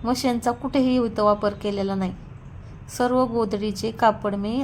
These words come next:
हाताने जोडून घेतलेले आहेत. मग नंतर सर्व गोधडी असे दोन अस्तर तयार करून घेऊन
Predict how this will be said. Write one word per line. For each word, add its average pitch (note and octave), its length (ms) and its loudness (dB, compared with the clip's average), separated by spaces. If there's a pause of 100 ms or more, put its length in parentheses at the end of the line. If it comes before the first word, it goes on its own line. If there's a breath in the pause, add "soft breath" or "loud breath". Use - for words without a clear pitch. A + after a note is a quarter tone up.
हाताने G3+ 440 -2
जोडून G3+ 360 -4
घेतलेले G3+ 400 -4
आहेत. F#3+ 320 -2 (720 loud breath)
मग G#3 200 0
नंतर A3 340 -2 (600)
सर्व A3+ 280 -2
गोधडी G3+ 500 -2 (380)
असे G#3 180 -4
दोन G3+ 240 0
अस्तर G3+ 320 -4 (140)
तयार G3 220 2
करून G3 400 -6
घेऊन G#3 300 -4